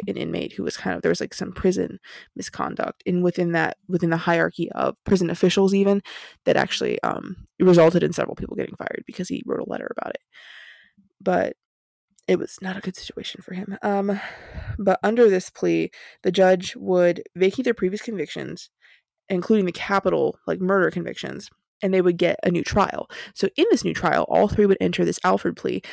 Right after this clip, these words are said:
and say that, "We are pleading guilty, but we are maintaining our innocence."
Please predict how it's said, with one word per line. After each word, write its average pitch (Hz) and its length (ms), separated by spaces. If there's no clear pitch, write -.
and 185 160
say 175 200
that, 175 300
"We 185 180
are 180 80
pleading 294 260
guilty, 294 420
but - 180
we 180 80
are 175 80
maintaining 185 460
our - 80
innocence." - 560